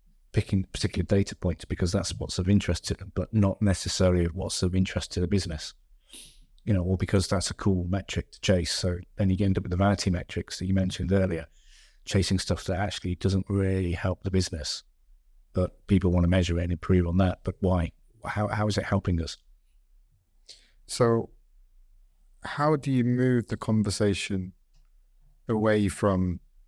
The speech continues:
Speaker 2: 'cause an inability to utilize data and insight,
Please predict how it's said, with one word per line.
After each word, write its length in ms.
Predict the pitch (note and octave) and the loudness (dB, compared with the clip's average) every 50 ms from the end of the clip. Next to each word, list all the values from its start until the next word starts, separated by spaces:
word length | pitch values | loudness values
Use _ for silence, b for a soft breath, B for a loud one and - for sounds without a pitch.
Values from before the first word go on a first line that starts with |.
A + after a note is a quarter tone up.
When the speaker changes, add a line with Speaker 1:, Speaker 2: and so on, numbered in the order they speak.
| _ - - - _ _ _ _ _ _ _ - - - - - - _ - - - _ - | _ -20 -20 -20 _ _ _ _ _ _ _ -20 -20 -20 -20 -20 -20 _ -20 -20 -20 _ -8
Speaker 2:
'cause 140 | - G#2+ G#2+ | -4 0 2
an 100 | A2 A2+ | 2 4
inability 560 | A#2 B2 A#2+ A#2 A#2+ A2+ A2 - - G#2+ G2 | 4 4 4 4 2 2 2 0 0 -2 -2
to 160 | - - G#2 | -2 -2 -2
utilize 680 | G2+ G2+ G#2+ G#2+ G#2 - - - G#2 G2+ F#2+ F#2 F2 | 0 0 0 -2 -2 -4 -2 0 2 2 2 2 0
data 400 | - - G2 G2 F#2+ - - G2+ | 0 2 2 2 2 0 -2 -2
and 100 | F#2+ F#2 | 0 2
insight, 560 | F#2 F#2+ G2 F#2+ - - F#2+ F2+ F2 F2 - | 2 2 2 0 0 -2 0 0 0 -2 -2